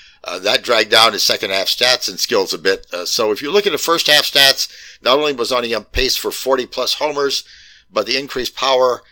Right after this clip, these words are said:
helped support an even higher batting average. Only red flag in two thousand nineteen skills came against left-handed pitching,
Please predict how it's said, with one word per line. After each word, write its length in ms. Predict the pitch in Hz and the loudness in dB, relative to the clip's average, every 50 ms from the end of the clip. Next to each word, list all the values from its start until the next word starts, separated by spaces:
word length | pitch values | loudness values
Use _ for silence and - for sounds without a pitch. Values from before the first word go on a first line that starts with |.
| _ _ _ _ | _ _ _ _
helped 240 | - 123 120 - - | -8 -8 2 4 4
support 340 | 113 - - 135 131 117 113 | 4 4 2 0 0 0 0
an 60 | 117 | -4
even 220 | 113 107 101 104 | -6 -6 -6 -6
higher 340 | - - 113 123 127 120 117 | -6 -4 0 0 2 2 2
batting 380 | 110 120 123 139 147 147 127 104 | 2 4 4 4 2 2 0 -2
average. 480 | 87 80 73 76 71 60 - - - _ _ _ _ _ _ _ _ _ _ _ | -2 -2 -2 -6 -10 -14 -14 -16 -18 _ _ _ _ _ _ _ _ _ _ _
Only 280 | - 123 165 202 214 | -6 -2 0 2 2
red 260 | 214 202 190 185 - - | 2 4 2 2 2 0
flag 340 | - 156 151 135 131 123 | 2 4 4 4 4 4
in 80 | 120 110 | 0 -4
two 140 | - 123 113 | -6 -4 -2
thousand 320 | 107 104 104 95 101 98 | 0 0 0 0 -2 -2
nineteen 340 | 95 98 98 - 98 95 87 | -2 -2 -2 -4 -6 -8 -8
skills 380 | - - - 107 95 95 90 - | -6 -4 -2 -2 -2 -2 -2 -4
came 180 | - 110 98 | -4 -6 -4
against 240 | 98 98 95 - - | -4 -6 -6 -6 -6
left-handed 480 | 107 101 - - 98 98 90 90 - - | -8 -8 -6 -6 -8 -8 -8 -10 2 4
pitching, 300 | - - - 78 67 | 6 6 6 2 -8